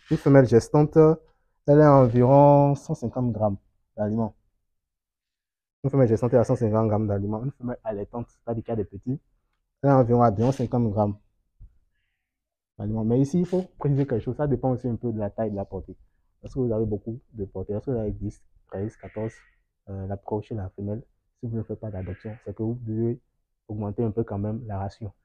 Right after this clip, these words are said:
la quantité d'aliments que vous donnez à la femelle. D'accord ? Maintenant, euh, de la, de, de l'apéro. Et quelle, quelle est la quantité d'aliments donnés au lapéro ? Ici, à des femmes, nous donnons quatre cents grammes pour cet apéro, environ.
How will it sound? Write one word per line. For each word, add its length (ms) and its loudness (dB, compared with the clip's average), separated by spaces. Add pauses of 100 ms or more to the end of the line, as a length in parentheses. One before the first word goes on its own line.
(240)
la 80 -10
quantité 260 -6
d'aliments 300 -6
que 100 -8
vous 100 -6
donnez 280 -6 (340)
à 80 -2
la 240 -2 (240)
femelle. 280 -4 (480)
D'accord ? 280 0 (1200)
Maintenant, 520 4
euh, 560 8 (300)
de 120 2
la, 340 6
de, 240 6
de 180 6
l'apéro. 560 4 (680)
Et 520 6 (760)
quelle, 280 6
quelle 80 6
est 40 10
la 60 8
quantité 180 4
d'aliments 280 6
donnés 400 0
au 80 0
lapéro ? 380 2
Ici, 180 -2
à 60 4
des 140 2
femmes, 300 2
nous 100 -2
donnons 400 2 (440)
quatre 120 -4
cents 120 -4
grammes 240 -8
pour 120 -12
cet 140 -14
apéro, 320 -12 (680)
environ. 320 -12